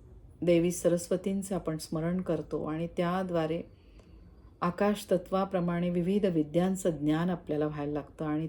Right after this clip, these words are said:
त्याद्वारे देवी सरस्वतींचे आशीर्वाद आपल्याला मिळायला लागतात. आणि त्याचबरोबर विशुद्ध चक्र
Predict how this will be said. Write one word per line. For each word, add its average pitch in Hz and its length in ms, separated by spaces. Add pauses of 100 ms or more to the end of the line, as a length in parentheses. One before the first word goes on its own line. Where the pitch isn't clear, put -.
(100)
त्याद्वारे 170 760 (1400)
देवी 190 320
सरस्वतींचे 208 960
आशीर्वाद 190 600
आपल्याला 156 340
मिळायला 156 340
लागतात. 160 380 (3500)
आणि 175 180 (100)
त्याचबरोबर 170 720
विशुद्ध 180 520
चक्र 170 440